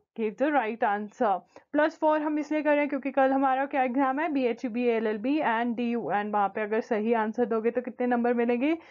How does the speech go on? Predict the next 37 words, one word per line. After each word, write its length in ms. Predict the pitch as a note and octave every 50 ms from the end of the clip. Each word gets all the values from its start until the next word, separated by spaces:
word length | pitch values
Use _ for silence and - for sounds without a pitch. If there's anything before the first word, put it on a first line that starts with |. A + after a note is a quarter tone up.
| - - - _ _ _ -
फ़ोर 520 | - C4+ B3+ B3 B3 B3 B3+ C#4 D#4 E4+ D#4+ -
मार्क्स। 520 | A3 G#3+ G#3 G#3+ A3 G#3+ G#3 G3 - - -
तभी 240 | B3+ A3+ G#3+ B3+ B3
आज 380 | A#3+ A#3 C4 D#4 F#4 F#4+ - _ - - - - _ _ -
फ़ोर 260 | E4+ F4 F4 E4+ E4
मार्क्स, 540 | D4+ C4 A#3+ A3 G#3 G3 F#3 F#3+ - - - -
राइट? 380 | B3+ C#4+ D#4 E4 F4+ F#4 F#4 - _ - - _ _ -
चलिए 260 | D#4+ D#4+ D4+ D4 C#4
आगे 220 | B3+ A3+ A3+ A#3+
चलते 380 | A#3 - A#3 G#3+ G#3+ - A#3+ A#3+
हैं। 200 | B3+ C4 C#4 D4+ D#4+ _ _ - C4
Which 100 | D4+ F#4 G4+
of 80 | F#4+
the 100 | G4+ A4+ A4+ -
following 440 | G4 E4+ D#4 D#4 D#4+ D#4+ G4 G4+ G4
international 580 | F#4+ D#4+ D4+ E4+ D#4+ D4+ D#4 D4 - E4+ F#4 F4
organization 880 | C#4+ C#4+ A#3+ C#4+ C#4+ C#4+ C#4+ D4 C4+ D4+ C#4+ D4 C#4+ - E4 E4+ E4 D4
was 160 | C4 B3 B3 B3
awarded 380 | B3 C4+ C#4 C#4 C#4 D#4 D#4+ C4+
the 80 | D4+
Nobel 400 | C4 B3+ C4+ C#4 C#4 A#3+ D4 D4 C#4+ -
Peace 200 | C#4 C4+ C#4 - -
Prize 200 | C#4+ C4+ D4 C#4+ -
twenty 320 | - C4+ A#3+ A#3+ B3+ C4+ B3+ C4 B3+
twenty? 600 | C4+ C#4 C#4+ C#4+ C#4 - D#4 D#4+ E4 E4+ F4 F4 - - - - - - B3
मेरी 340 | B3 D4 E4 F4 F4+ F#4
बच्चा 280 | E4+ F4+ F4+ C#4 - E4+
पार्टी 480 | E4 E4 D#4+ D#4+ D#4 D#4+ E4+ E4+ F4 E4+ - A3+
award 480 | A#3+ B3 B3 B3+ B3+ C4 C#4 D4 B3+ E4 E4+
and 100 | E4 D4+ B3 A#3+
honors 360 | A#3+ B3+ B3+ C4 C#4 C#4+ -
के 100 | - D4+
अंदर 180 | C#4 C4 C4 C#4
हमने 280 | C#4 C#4 C4+ C4 C#4 C#4+
ये 80 | C#4+
क्वेश्चंस 480 | C#4+ - D4 C4+ C4+ C4+ - D4+ D4 D4
कवर 280 | - C#4 B3+ B3 C4+